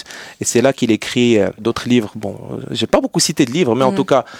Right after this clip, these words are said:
Speaker 1: il écrit Le Déterreur, il écrit Les gens des vies d'Agounchiche. Au fait, quand on lit, c'est, encore une fois, je l'ai dit au départ, c'est pas linéaire.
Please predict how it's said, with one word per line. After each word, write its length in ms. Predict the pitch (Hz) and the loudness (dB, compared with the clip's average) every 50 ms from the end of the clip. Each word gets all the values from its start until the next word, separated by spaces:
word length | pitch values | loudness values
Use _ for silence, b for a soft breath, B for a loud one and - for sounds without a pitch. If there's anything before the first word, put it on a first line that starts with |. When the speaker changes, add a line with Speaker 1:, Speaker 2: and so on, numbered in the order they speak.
| B B B B | B B B B
Speaker 1:
il 60 | B 139 | B -4
écrit 160 | - - 180 170 151 | -2 0 0 0 2
Le 40 | 120 | 2
Déterreur, 440 | 127 139 - 156 135 113 127 135 127 117 | 0 0 2 2 0 2 0 0 -2 -2
il 80 | 120 113 | -6 -8
écrit 140 | - - 135 131 | -8 -6 -4 -2
Les 40 | 123 123 | 0 0
gens 80 | 127 120 | 0 0
des 100 | 123 117 | 0 -2
vies 120 | 120 117 117 | 0 0 0
d'Agounchiche. 600 | 110 - 123 120 107 - - 160 156 151 143 - - B B B B B B B B - | 0 0 -2 -4 -4 -4 -2 0 0 0 0 -2 -4 B B B B B B B B -2
Au 60 | - | 0
fait, 160 | - - 156 - - - - | 0 0 0 -2 -4 -10 -8
quand 140 | 143 131 135 | -6 -2 -2
on 80 | 135 143 | -2 -2
lit, 60 | 160 160 - | -2 -4 -2
c'est, 100 | - - _ _ _ _ _ _ _ - | -4 -4 _ _ _ _ _ _ _ -10
encore 240 | 120 - - 139 143 | -8 -4 -2 -2 -2
une 80 | 139 - | -2 -2
fois, 100 | - 147 135 | 0 0 0
je 40 | 120 123 | 0 -2
l'ai 80 | 120 117 135 | -2 0 0
dit 60 | 131 | 0
au 120 | 120 113 110 123 | 0 0 0 -2
départ, 240 | - - 139 127 - | 0 0 0 -2 -2
c'est 160 | - 120 - - | -4 -8 -4 -2
pas 40 | 147 160 151 | -2 0 0
linéaire. 380 | 139 139 131 135 156 160 - | 2 2 2 2 2 0 -2